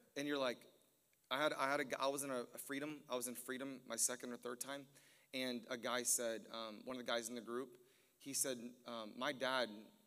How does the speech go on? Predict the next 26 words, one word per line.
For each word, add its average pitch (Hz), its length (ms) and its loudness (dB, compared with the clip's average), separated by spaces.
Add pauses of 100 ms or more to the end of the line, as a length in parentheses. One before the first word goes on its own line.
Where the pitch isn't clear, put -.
(380)
has 117 140 -4
never 127 320 0
told 110 180 -8
me 107 80 -10
he 104 120 -10
loves 98 240 -10
me." - 80 -18 (1120)
And 123 100 -4
he 120 60 -4
said, 120 160 0
"My 117 240 0
dad's 127 400 0
the 110 60 -8
pa-, - 200 -6 (100)
my, 113 100 0 (100)
has 113 180 -6
been 117 140 -6
my 113 120 -2
pastor 113 440 -2
my 107 100 -8
whole 104 180 -8
entire 101 320 -8
life." 98 220 -12 (1400)
Isn't 143 140 -6
that 160 160 2
sad? 110 320 2